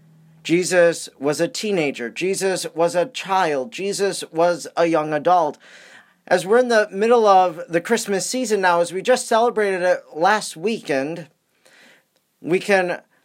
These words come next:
get caught up in the fact that Christ comes as an infant in Bethlehem, but not forget about those years in between until we hear about his public ministry as an adult in the last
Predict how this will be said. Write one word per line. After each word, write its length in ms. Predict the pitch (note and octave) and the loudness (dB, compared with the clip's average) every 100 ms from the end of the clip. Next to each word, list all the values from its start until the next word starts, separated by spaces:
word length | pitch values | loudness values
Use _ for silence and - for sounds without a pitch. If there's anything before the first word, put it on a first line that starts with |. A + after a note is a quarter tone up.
| _ - | _ 0
get 200 | A3+ A3+ | 0 0
caught 300 | G#3 G#3 G#3+ | 2 4 6
up 280 | A3 F#3 | 4 2
in 140 | D#3+ D#3+ | -4 -6
the 80 | E3 | -2
fact 260 | G3 F#3+ | 0 0
that 180 | F#3 F3 | -4 -4
Christ 400 | - G#3 F#3 - | -2 0 0 -2
comes 400 | G#3+ G3 F3 - | -2 0 -4 -2
as 220 | F3 D#3+ | -2 0
an 160 | F3 F#3 | -4 -4
infant 380 | G3+ G3+ F#3 E3 | -4 -4 -2 -2
in 100 | D#3+ | 0
Bethlehem, 800 | F#3+ F#3+ F#3 D#3+ C#3 B2+ A2+ _ _ - - | -2 0 -2 -2 -4 -6 -14 _ _ -20 -2
but 140 | E3 | 0
not 240 | F#3 A3 A3+ | 0 -2 -2
forget 480 | F#3 D#3+ A3+ G3 - - - | -4 0 0 -2 -6 -20 -6
about 460 | D3+ F#3 F3+ - _ _ - | 2 4 4 2 _ _ -4
those 360 | E3 F3+ D3+ | 0 0 -2
years 420 | F3+ G#3+ A3+ G#3 | 0 2 2 -2
in 340 | - - G#3 G#3+ | -8 -4 -2 0
between 840 | G3 - F3+ G#3+ F3+ C3 G2 G#2+ _ _ _ _ _ - | -2 -4 -2 -2 -2 -6 -10 -16 _ _ _ _ _ -4
until 320 | D#3+ D3+ G3+ | -4 0 0
we 160 | F3 E3 | -2 -6
hear 320 | - G3+ G3+ | -2 0 0
about 240 | F3+ F3 | 0 0
his 140 | E3 - | 0 -4
public 420 | - A3 F#3+ - | -4 -2 -2 -4
ministry 520 | F#3 F#3 - E3 D#3 | -6 -6 -4 -2 -2
as 100 | C#3+ | -2
an 80 | D#3 | -4
adult 480 | C#3+ D#3+ F3 D#3+ D#3 | 0 4 4 2 -4
in 80 | |
the 100 | D3 | -4
last 520 | C#3 D3+ D3 D3 - | 2 2 2 -4 -14